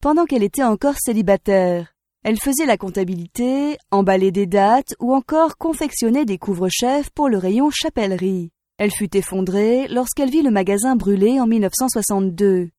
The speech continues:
Ça a laissé un grand vide dans la ville et dans nos cœurs. Ici,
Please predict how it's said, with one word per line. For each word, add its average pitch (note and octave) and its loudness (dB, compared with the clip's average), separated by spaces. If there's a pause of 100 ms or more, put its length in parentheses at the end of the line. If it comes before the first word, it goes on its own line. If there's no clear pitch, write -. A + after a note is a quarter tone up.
(240)
Ça B3+ 2
a C4 8
laissé C#4 0
un F#3 0
grand G3+ 0
vide C#4+ 0
dans A#3+ 2
la G3 2
ville G#3+ 0 (120)
et D4+ -4
dans C4+ 0
nos G#3 2
cœurs. F3 -4 (280)
Ici, D4 0